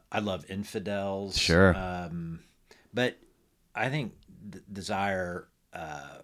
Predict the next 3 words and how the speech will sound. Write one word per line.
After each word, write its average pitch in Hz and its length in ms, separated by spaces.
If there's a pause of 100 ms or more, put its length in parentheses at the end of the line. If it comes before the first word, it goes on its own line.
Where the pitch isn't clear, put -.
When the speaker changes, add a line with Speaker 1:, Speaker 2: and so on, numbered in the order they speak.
(100)
Speaker 1:
for - 200
me, 90 640 (1400)
um, 76 440